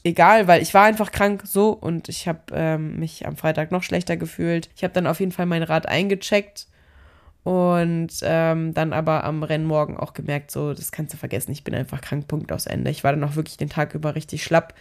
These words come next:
Ich weiß noch, dass wir ein bisschen immer an die Strecke gegangen sind, um das anzuschauen und halt immer so zwischen Hotelzimmer und Strecke hin und her gependelt haben.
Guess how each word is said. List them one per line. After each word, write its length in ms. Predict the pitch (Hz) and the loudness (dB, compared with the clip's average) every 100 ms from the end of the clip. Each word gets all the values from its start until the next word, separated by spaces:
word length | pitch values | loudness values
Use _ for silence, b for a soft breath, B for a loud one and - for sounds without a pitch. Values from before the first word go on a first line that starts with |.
| b b b b | b b b b
Ich 120 | b 160 | b -2
weiß 140 | 165 | 0
noch, 100 | 170 | -2
dass 240 | 160 - | -4 -4
wir 320 | 156 147 143 - | -2 -2 -2 -4
ein 160 | 156 | -2
bisschen 400 | 175 180 175 165 | -2 0 -2 -2
immer 180 | 156 160 | -2 -2
an 100 | 147 | -4
die 80 | 147 | -6
Strecke 320 | - 175 165 | -6 -6 -4
gegangen 380 | 165 160 165 156 | -4 -2 -2 -2
sind, 140 | 156 | -4
um 100 | 151 | -6
das 140 | 147 - | -6 -4
anzuschauen 720 | 165 165 165 165 160 160 156 | -4 -4 -4 0 0 0 -2
und 180 | 151 147 | -6 -6
halt 140 | 160 | -6
immer 200 | - 160 | -4 -4
so 100 | 151 | -4
zwischen 340 | 147 147 151 156 | -6 -8 -6 -6
Hotelzimmer 880 | 160 160 156 156 156 156 147 147 - | -4 -2 -2 -2 -4 -4 -4 -6 -6
und 280 | 151 151 | -6 -8
Strecke 500 | 147 - 160 160 151 | -8 -8 -4 -2 0
hin 220 | 160 165 160 | 0 -2 -2
und 100 | 160 | 2
her 140 | 165 | 2
gependelt 480 | 165 - 170 165 - | 0 -4 -2 -2 -2
haben. 320 | - 160 160 | -2 -2 -4